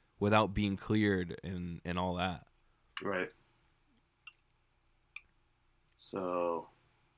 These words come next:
Speaker 2: they plan to leave today.
Speaker 1: <clears throat> Also, side note, I read something about how l-, the Golden Knights, like,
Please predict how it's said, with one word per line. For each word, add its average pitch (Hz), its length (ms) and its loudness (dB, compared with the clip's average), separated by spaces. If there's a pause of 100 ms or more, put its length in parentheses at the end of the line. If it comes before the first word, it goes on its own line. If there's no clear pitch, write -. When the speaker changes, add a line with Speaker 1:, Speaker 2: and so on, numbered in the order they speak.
(1900)
Speaker 2:
they 87 60 -18
plan 92 340 -12
to 76 60 -8
leave 80 260 -6
today. 85 380 -14 (400)
Speaker 1:
<clears throat> - 80 -12 (2000)
Also, 127 260 6
side 127 280 0
note, 104 220 0
I 101 120 4
read 113 280 4
something 107 320 0
about 95 300 4
how 92 320 2 (180)
l-, 90 100 -8 (560)
the 98 280 4
Golden 104 360 2
Knights, 101 440 0
like, 85 300 0